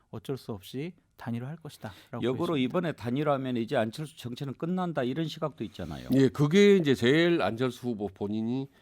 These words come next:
Speaker 3: 걱정하는 부분입니다. 솔직히 제가 이제 주변 사람들 많이 듣는데요. 그래서 안철수 후보가 단일화할 수 있는 명분을 줘야 된다.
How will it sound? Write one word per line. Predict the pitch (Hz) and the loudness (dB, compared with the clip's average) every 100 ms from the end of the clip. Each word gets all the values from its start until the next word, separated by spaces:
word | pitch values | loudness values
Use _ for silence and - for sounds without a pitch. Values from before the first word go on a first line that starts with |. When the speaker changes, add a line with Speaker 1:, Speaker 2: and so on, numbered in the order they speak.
| _ | _
Speaker 3:
걱정하는 | 151 143 - 156 131 92 | 0 2 0 2 2 -2
부분입니다. | 80 78 69 60 - | -6 -8 -8 -12 -10
솔직히 | 120 107 90 80 | -6 -4 -6 -2
제가 | 107 104 85 | -2 0 -4
이제 | 92 | -6
주변 | - 117 110 107 | -8 -2 -2 -2
사람들 | 101 85 78 | -4 -4 -6
많이 | 82 92 82 - | -4 -4 -4 -6
듣는데요. | 101 90 76 69 113 - - _ _ _ | -6 -6 -8 -10 -12 -14 -20 _ _ _
그래서 | - 131 151 160 175 110 - - _ - | 0 4 4 2 0 0 -4 -20 _ -4
안철수 | 110 151 156 151 | -2 -2 -4 -4
후보가 | 135 131 123 | -4 -4 -4
단일화할 | 120 110 143 165 147 | -4 -2 0 0 -2
수 | 135 139 | -4 -2
있는 | 110 | 2
명분을 | 110 202 220 202 | 2 4 4 2
줘야 | 123 113 | 2 0
된다. | 92 71 67 69 85 | 0 -4 -6 -8 -10